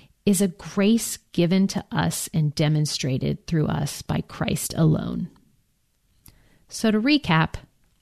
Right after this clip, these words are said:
peace is a feeling. Our feelings are caused by our thoughts. We get to choose on purpose whatever we think about everything. So this means we can generate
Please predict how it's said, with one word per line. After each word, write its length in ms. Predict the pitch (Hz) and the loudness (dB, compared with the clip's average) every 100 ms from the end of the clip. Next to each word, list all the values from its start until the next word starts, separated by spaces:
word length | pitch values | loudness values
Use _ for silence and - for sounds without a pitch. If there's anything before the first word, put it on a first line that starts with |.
| _ _ - | _ _ -2
peace 520 | 254 294 - - - _ _ - | 2 2 0 -12 -16 _ _ 0
is 160 | 226 | 2
a 80 | 262 | 2
feeling. 540 | - 165 151 151 202 - _ _ _ _ _ _ _ _ _ _ | 2 2 2 0 -2 -6 _ _ _ _ _ _ _ _ _ _
Our 240 | 180 170 165 | 0 2 0
feelings 720 | - 220 226 254 262 262 - - | 0 2 4 4 2 0 -8 -2
are 140 | 214 | -2
caused 500 | - 160 170 180 - | 0 0 2 0 0
by 160 | 185 180 | 0 2
our 140 | 190 | 2
thoughts. 640 | 196 - - - - - - _ _ _ _ _ _ _ _ _ _ _ - | -2 -10 -10 -12 -12 -12 -20 _ _ _ _ _ _ _ _ _ _ _ 2
We 140 | 190 | 4
get 220 | 202 208 - | 4 2 0
to 120 | 170 | -6
choose 800 | - - - 294 190 160 185 - _ - | -2 -4 0 2 2 2 -4 -12 _ -4
on 300 | 185 233 262 | 2 4 2
purpose 580 | - 175 139 131 175 - - | 2 -2 -2 -4 -6 -6 -6
whatever 580 | 160 - 220 254 277 | -8 -6 -6 -4 -2
we 160 | 262 262 | 2 2
think 440 | - - 170 165 - | 0 0 0 0 -6
about 380 | 160 160 151 - - | -4 -2 -2 -8 -4
everything. 720 | 170 165 143 - - - - _ _ _ _ _ _ _ _ _ | -2 0 -4 -6 -10 -12 -16 _ _ _ _ _ _ _ _ _
So 220 | - 170 | -4 0
this 320 | 156 196 - 202 | 2 2 4 2
means 360 | 175 170 180 | 4 2 2
we 120 | 165 | 0
can 180 | 170 180 | 2 2
generate 640 | 160 156 165 156 165 - | 2 2 2 4 2 0